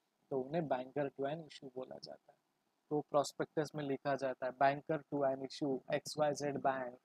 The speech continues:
उनका bank account, आईएफ़एससी code, उनका जो भी detail extra है, कौन सा account number में वो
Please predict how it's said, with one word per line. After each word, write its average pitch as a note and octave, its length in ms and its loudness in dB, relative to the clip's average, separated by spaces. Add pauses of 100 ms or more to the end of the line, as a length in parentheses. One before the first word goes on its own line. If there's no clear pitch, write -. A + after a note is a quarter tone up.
(160)
उनका C3+ 260 0
bank C3+ 340 -2
account, C#3 420 -2
आईएफ़एससी C#3+ 560 0
code, C#3 340 -2
उनका C#3 380 -2 (840)
जो C#3+ 200 2
भी D3+ 360 4 (260)
detail D3 420 0
extra D3 360 -2
है, C3 240 0 (600)
कौन C#3+ 160 0
सा D3 180 2
account D3 320 -2
number C#3+ 300 -2
में C#3+ 160 -6
वो C#3+ 80 -6